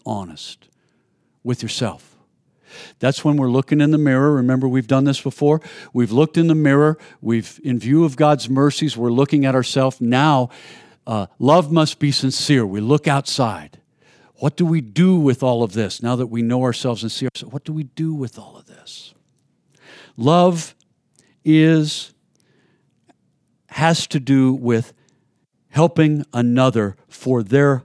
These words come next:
highest goods. A few words on Paul by way of review again. And I don't know how well you know the Apostle Paul, but you've heard me say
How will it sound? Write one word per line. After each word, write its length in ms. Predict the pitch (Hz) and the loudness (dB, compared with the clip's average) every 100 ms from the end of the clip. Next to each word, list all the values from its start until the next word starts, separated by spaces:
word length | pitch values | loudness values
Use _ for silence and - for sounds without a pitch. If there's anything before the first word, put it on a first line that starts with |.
| _ | _
highest 580 | - 131 120 113 - - | -4 0 0 0 -6 -6
goods. 300 | 113 95 82 | -2 -2 -4
A 60 | |
few 200 | 107 214 | -2 2
words 300 | 208 196 180 | 4 4 4
on 160 | 165 151 | 2 2
Paul 560 | - 196 180 127 104 - - - - | 2 4 6 6 2 -4 -20 -14 -2
by 140 | 135 | 0
way 200 | 127 131 | 2 2
of 140 | 127 110 | 2 0
review 560 | 113 113 139 156 170 - | -2 2 4 4 0 -6
again. 480 | 117 143 175 202 _ _ _ _ _ _ _ _ _ _ _ _ _ _ _ _ - - - - | -2 2 2 0 _ _ _ _ _ _ _ _ _ _ _ _ _ _ _ _ -20 -20 -20 -4
And 220 | - 196 - | 0 0 0
I 100 | 226 | 2
don't 140 | 262 196 | 4 4
know 100 | 170 | 4
how 180 | 151 | 2
well 260 | 135 143 139 | 2 2 2
you 140 | 127 | 2
know 200 | 120 123 | 0 0
the 120 | 117 104 | -2 -4
Apostle 400 | - 117 - 101 | -4 -4 -4 -8
Paul, 420 | - 131 104 110 - - - | 0 2 2 -2 -16 -20 -6
but 320 | 131 131 - - | -2 -2 -4 -8
you've 280 | 135 131 - | -4 -2 0
heard 200 | 175 160 | -2 0
me 120 | 131 | -2
say 480 | - 123 113 143 | -2 0 2 0